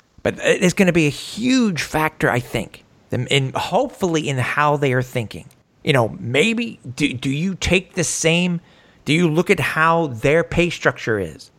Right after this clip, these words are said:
Because I, I've, I heard that, I think I heard it on the radio today. I think it was on, uh, I think it was on T S N six ninety today. Do they follow that same structure? You know, quarterbacks X amount, and then the,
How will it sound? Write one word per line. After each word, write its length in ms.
Because 260
I, 320
I've, 100
I 120
heard 220
that, 280
I 60
think 180
I 140
heard 160
it 60
on 100
the 80
radio 260
today. 240
I 40
think 180
it 40
was 120
on, 320
uh, 880
I 40
think 160
it 40
was 40
on 60
T 160
S 100
N 120
six 180
ninety 220
today. 340
Do 120
they 100
follow 320
that 160
same 260
structure? 440
You 80
know, 180
quarterbacks 580
X 280
amount, 300
and 100
then 140
the, 80